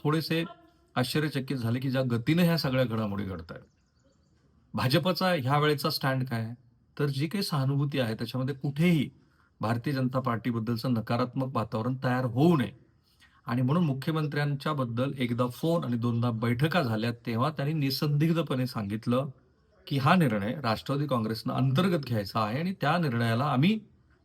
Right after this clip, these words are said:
पाठबळ देऊ, जे आत्ता निर्णय झाला. त्यामुळं पवार कुटुंबियांतर्गत घडलेल्या घडामोडीशी भाजपचा काहीही संबंध नाही,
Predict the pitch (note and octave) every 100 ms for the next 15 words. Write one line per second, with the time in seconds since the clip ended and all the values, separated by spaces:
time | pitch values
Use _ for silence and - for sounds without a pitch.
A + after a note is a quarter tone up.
0 | - F3 F3+ D3+ A2+ C#3+ F#3 D3+ - F#3+
1 | F3+ C3+ A#2 F#2+ F#2 F2 C3+ E3+ G3+ -
2 | - _ _ _ _ _ _ A#2+ C3 G3
3 | G#3+ E3+ D#3 D3+ D3+ C3+ A#2+ C3 B2+ C#3
4 | A2+ A2+ G#2 A2 A#2+ B2+ A2 A2+ A2+ A2
5 | G#2 G2 C3+ C3+ F#2 F#2+ G#2+ A#2+ - C#3
6 | - A#2 G#2 A2+ F3+ F#3 - G2 G2 F#2+
7 | C3 G#2 E2+